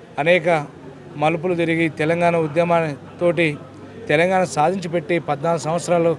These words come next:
కాలంలోనే మరి ఎన్ని త్యాగాలు చేసి, ఎన్ని ప్రా-, పదవులు త్యాగాలు చేసి, ప్రాణాన్ని పణంగా పెట్టి మరి తెలంగాణ సాధించిండో, అదే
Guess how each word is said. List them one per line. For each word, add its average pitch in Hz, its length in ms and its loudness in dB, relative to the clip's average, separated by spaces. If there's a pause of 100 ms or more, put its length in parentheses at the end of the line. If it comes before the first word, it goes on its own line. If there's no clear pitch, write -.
కాలంలోనే 160 500 0 (840)
మరి 156 200 4
ఎన్ని 175 180 0 (120)
త్యాగాలు 170 400 4
చేసి, 160 240 -2
ఎన్ని 170 240 -2
ప్రా-, 160 340 2
పదవులు 160 340 0
త్యాగాలు 170 360 2
చేసి, 156 240 -4 (180)
ప్రాణాన్ని 180 440 4
పణంగా 170 320 -2
పెట్టి 165 240 -2 (540)
మరి 170 200 -2
తెలంగాణ 175 300 2 (100)
సాధించిండో, 160 500 2 (640)
అదే 165 160 2